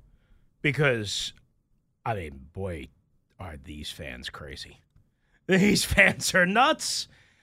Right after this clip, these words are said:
I, they, they're, like, putting a pitchfork in Matt Ryan like he is Dunsky forever because he's had a rough first game and a half without Pittman and Pierce.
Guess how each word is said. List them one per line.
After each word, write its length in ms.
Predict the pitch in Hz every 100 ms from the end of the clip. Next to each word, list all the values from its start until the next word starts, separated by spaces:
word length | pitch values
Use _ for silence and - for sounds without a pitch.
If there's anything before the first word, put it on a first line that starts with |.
| _
I, 160 | - 247
they, 260 | 196 285 -
they're, 260 | 165 254 285
like, 320 | 247 196 -
putting 320 | - 277 226
a 100 | 180
pitchfork 760 | - - 269 - - 214 175 175
in 100 | 165
Matt 240 | 180 190
Ryan 540 | 170 208 220 120 113 127 - - -
like 320 | 170 156 - -
he 260 | 185 247
is 220 | 180 117 92 - -
Dunsky 720 | 196 285 - - 104 92 98 - - _
forever 560 | 202 170 277 233 117 - _ -
because 360 | 196 214 208
he's 220 | 185 196
had 240 | 165 185 175
a 100 | 160
rough 460 | 113 151 196 - - 135 -
first 260 | 208 -
game 180 | 185 202
and 80 | 196
a 60 |
half 400 | 196 294 254 - _ _ _ _ _ _
without 400 | 180 202 196 240
Pittman 360 | - 254 240 247
and 120 | 220
Pierce. 540 | 202 302 370 - -